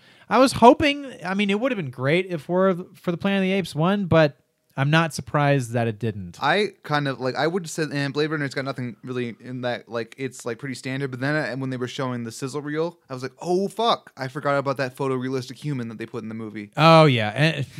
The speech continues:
Speaker 1: I mean, honestly, like, Blade Runner twenty forty-nine, like, s-, is just seamless.
Speaker 2: Mm-hmm.
Speaker 1: Seamless visual effects. So,
Speaker 2: Pretty great.
Speaker 1: like, I'm, I'm happy it won. But no, War for the Planet of the Apes, I mean, there was some amazing shit in that movie
Speaker 2: Yeah.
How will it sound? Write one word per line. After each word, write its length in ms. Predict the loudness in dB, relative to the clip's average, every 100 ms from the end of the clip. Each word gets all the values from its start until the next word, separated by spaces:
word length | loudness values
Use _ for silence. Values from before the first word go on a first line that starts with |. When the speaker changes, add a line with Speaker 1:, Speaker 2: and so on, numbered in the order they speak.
| 0
Speaker 1:
I 140 | 4
mean, 480 | 6 4 2 -2 -10 _ _ _ _ _ _
honestly, 640 | 6 6 6 2 0 2 2
like, 320 | 2 0 2
Blade 240 | 6 6
Runner 280 | 6 2 0
twenty 320 | -4 -2 -2
forty-nine, 720 | 0 -2 -4 -4 -4 -6 -8 -8
like, 220 | -8 -8
s-, 260 | -10 -12 -14
is 240 | -10 -10 -8
just 220 | -8 -8
seamless. 920 | -8 -8 -4 -2 -2 -4 -8 -12 -16 -18 _ _ -10
Speaker 2:
Mm-hmm. 120 | -6
Speaker 1:
Seamless 600 | -6 -2 2 4 2 2
visual 340 | 2 4 4
effects. 440 | 2 0 -4 -4 -8
So, 420 | 0 4 4 2
Speaker 2:
Pretty 0 |
great. 280 | 0 -4 -4
Speaker 1:
like, 160 | -4
I'm, 300 | 0 -2 -2
I'm 100 | -2
happy 260 | 2 2 2
it 80 | 0
won. 180 | 0 4
But 160 | 8
no, 180 | 10 8
War 300 | 8 6 6
for 140 | 6
the 60 | 2
Planet 260 | 4 2 4
of 20 |
the 60 | 4
Apes, 260 | 4 2
I 80 | -4
mean, 520 | -2 -2 -2 -6 -6
there 160 | 2 6
was 160 | 6 4
some 160 | 0
amazing 480 | 0 2 4 2 0
shit 260 | -2 2 2
in 80 |
that 180 | 0 -2
movie 460 | 0 2 2 0 -4 -8
Speaker 2:
Yeah. 240 | -10 -10